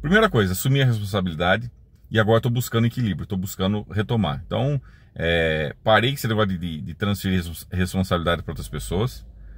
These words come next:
A responsabilidade é minha. Então, se eu fiz isso com o meu corpo, se eu fiz isso com a minha vida do jeito que ela tá hoje, então a responsa é minha. Então, da mesma forma que cheguei dessa forma, eu também posso mudar. E como é que eu vou mudar? E uma das coisas que eu, uma das coisas que eu,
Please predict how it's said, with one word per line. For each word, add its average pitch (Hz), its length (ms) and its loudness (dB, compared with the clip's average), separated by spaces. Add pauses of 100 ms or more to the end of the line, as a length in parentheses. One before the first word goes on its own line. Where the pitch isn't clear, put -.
(120)
A - 40 -10
responsabilidade 87 600 2
é - 20 2
minha. 85 200 0
Então, 117 280 2 (480)
se - 200 0
eu 175 100 6
fiz 139 240 2
isso 113 300 0
com - 120 -4
o 107 40 4
meu 107 160 2
corpo, 92 340 -2
se - 80 -2
eu 127 80 4
fiz 123 160 2
isso 113 120 -2
com 117 60 0
a 107 40 4
minha 104 120 4
vida 87 240 -2
do 82 60 -2
jeito 98 180 -2
que - 60 -2
ela 90 100 2
tá 85 120 2
hoje, 101 320 2
então 104 340 0 (760)
a 87 120 0
responsa 95 460 0
é - 20 2
minha. 98 160 2
Então, 90 200 -4 (320)
da 104 120 2
mesma 160 280 2
forma 120 300 2
que 104 100 -6
cheguei 98 300 -2
dessa 95 240 -2
forma, 113 220 0
eu 131 40 -6
também 131 180 0
posso 117 300 -2
mudar. 120 360 -4
E 101 100 -8
como 117 160 0
é 123 80 2
que 120 40 -12
eu 113 60 2
vou 113 80 2
mudar? 90 380 0 (500)
E 165 160 -2
uma 208 160 4
das 196 200 0
coisas 165 260 -2
que 147 100 -2
eu, 151 120 2
uma 120 320 -2
das 143 200 0
coisas 117 440 -2
que - 120 -6
eu, 98 440 -2